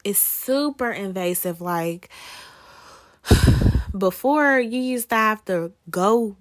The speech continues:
get a magazine subscription to know or read an interview about the person. You had to get your Ebony's, your Jet magazines, your Essence magazines, your Old School,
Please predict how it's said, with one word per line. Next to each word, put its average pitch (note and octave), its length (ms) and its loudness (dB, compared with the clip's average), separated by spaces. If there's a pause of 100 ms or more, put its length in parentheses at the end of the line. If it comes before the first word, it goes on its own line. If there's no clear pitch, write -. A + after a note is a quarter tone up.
get G3+ 360 2
a E3+ 60 -6
magazine F3 640 -4
subscription E3+ 800 -6
to - 160 -8
know E3 540 -2
or D#3+ 160 -6
read F#3 480 -6
an F3 80 -12
interview E3+ 580 -10
about D#3+ 360 -12
the D#3+ 60 -16
person. D#3 480 -12
You F3 100 -8
had F3 240 -6
to E3+ 80 -6
get E3+ 280 -8
your F#3+ 200 -6
Ebony's, F3 760 -8
your F3 100 -8
Jet F3+ 360 -8
magazines, E3+ 680 -8
your F3 160 -6
Essence F3 340 -6
magazines, E3+ 640 -10
your F3 200 -10
Old F#3+ 220 -6
School, F#3 400 -8